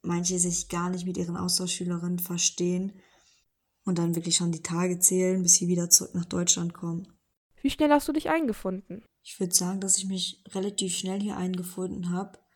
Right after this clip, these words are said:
Speaker 1: Und ich glaub, das lag auch daran, dass ich wusste schon von Anfang an, dass ich längere Zeit hier bleiben werde. Und dadurch,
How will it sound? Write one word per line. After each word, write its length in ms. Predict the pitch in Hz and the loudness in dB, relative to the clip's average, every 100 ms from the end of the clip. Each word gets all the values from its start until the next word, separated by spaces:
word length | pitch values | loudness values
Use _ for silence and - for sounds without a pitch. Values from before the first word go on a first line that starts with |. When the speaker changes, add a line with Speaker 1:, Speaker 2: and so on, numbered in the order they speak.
| _ _ _ | _ _ _
Speaker 1:
Und 180 | - 190 | -6 -4
ich 100 | - | -2
glaub, 160 | 196 196 | -4 -2
das 180 | 190 - | 0 0
lag 180 | 185 | -2
auch 100 | 185 | -6
daran, 360 | - 185 196 190 | -2 -2 0 -2
dass 200 | 185 180 | 2 2
ich 280 | 185 180 - | 2 -2 -6
wusste 520 | 180 196 202 - 180 | -4 2 4 4 2
schon 220 | 175 175 | -4 -4
von 120 | 175 165 | -4 -4
Anfang 320 | 175 175 180 | -4 -4 -2
an, 160 | 180 | -2
dass 160 | 175 170 | 0 0
ich 200 | 175 175 - - _ - | -2 -6 -12 -16 _ -2
längere 320 | 180 185 175 | 0 0 -2
Zeit 240 | 185 170 | -2 0
hier 100 | 175 | 0
bleiben 360 | 170 170 196 175 | 0 0 0 -2
werde. 460 | 170 175 185 202 - - _ _ _ - - | -2 -2 -2 -4 -10 -20 _ _ _ -14 -4
Und 420 | 185 180 - - - | -2 -2 -4 -10 -4
dadurch, 680 | 175 180 190 180 180 - | -2 2 2 2 0 -6